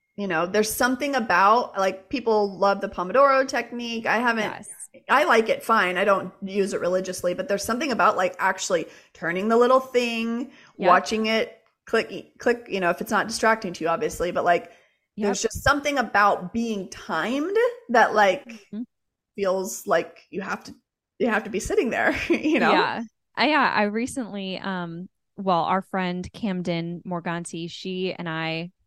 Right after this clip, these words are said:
Speaker 2: did a writing day together recently, and she uses
Speaker 1: Mm-hmm.
Speaker 2: the Pomodoro technique. And so
Speaker 1: Mm-hmm.
Speaker 2: every, I think it was forty-five minutes, she got up and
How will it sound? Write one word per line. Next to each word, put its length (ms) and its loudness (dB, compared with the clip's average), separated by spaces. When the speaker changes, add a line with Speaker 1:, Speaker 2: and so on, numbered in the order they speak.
Speaker 2:
did 200 -2
a 80 0
writing 340 0
day 220 -4
together 420 -6
recently, 460 -10
and 120 -10
she 180 -8
uses 280 -4
Speaker 1:
Mm-hmm. 240 -10
Speaker 2:
the 60 -4
Pomodoro 340 -4
technique. 500 -10
And 140 -8
so 340 -4
Speaker 1:
Mm-hmm. 340 -10
Speaker 2:
every, 440 -2
I 60 -6
think 140 -8
it 40 -4
was 140 -4
forty-five 540 -2
minutes, 500 -4
she 320 -8
got 240 0
up 280 0
and 340 -8